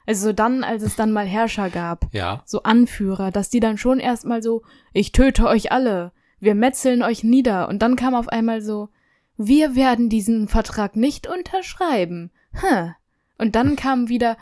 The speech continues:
Speaker 1: „Wir metzeln euch alle nieder.“ <laughs>
Speaker 2: So wie sich alles
Speaker 1: So eine
Speaker 2: immer
Speaker 1: Kurve.
Speaker 2: wiederholt.
Speaker 1: Ja.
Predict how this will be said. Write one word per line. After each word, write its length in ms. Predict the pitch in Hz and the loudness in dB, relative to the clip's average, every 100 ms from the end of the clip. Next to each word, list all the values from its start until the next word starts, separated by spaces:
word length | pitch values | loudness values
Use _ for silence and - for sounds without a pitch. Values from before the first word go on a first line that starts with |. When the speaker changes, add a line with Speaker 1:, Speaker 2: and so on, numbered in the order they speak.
| - | -6
Speaker 1:
„Wir 160 | - 208 | 2 4
metzeln 400 | 220 254 269 233 | 4 4 4 4
euch 200 | 226 - | 2 0
alle 200 | 233 214 | 2 2
nieder.“ 320 | 220 262 220 | 4 6 6
<laughs> 320 | 285 - 240 - - - - - _ - | 6 4 -2 -4 -16 -16 -16 -18 _ -12
Speaker 2:
So 140 | 107 | -4
wie 60 | 113 | -4
sich 200 | 113 113 | -2 -2
alles 160 | 117 123 | 0 2
Speaker 1:
So 60 | |
eine 100 | 247 | 4
Speaker 2:
immer 100 | 104 | 4
Speaker 1:
Kurve. 240 | - 330 247 | 4 4 4
Speaker 2:
wiederholt. 400 | 208 196 233 - | 2 0 -4 0
Speaker 1:
Ja. 380 | 233 226 185 | 0 0 -2